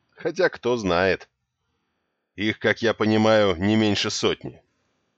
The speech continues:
Сейчас, пожалуй, чуточку меньше, некоторых вы уложили".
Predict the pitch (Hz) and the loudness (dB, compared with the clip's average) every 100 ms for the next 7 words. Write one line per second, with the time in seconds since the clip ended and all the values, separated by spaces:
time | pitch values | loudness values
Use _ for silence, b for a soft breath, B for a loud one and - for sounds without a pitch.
0 | _ - 101 147 147 - 139 135 135 131 | _ -16 -8 -2 -2 2 2 4 4 2
1 | - 135 120 - 151 139 90 - - - | 0 -4 -4 -2 2 4 4 -2 -10 -16
2 | _ - 98 98 85 92 90 98 101 110 | _ -6 -2 0 -2 -4 -2 -2 0 0
3 | 117 101 69 - | 0 -2 -6 -10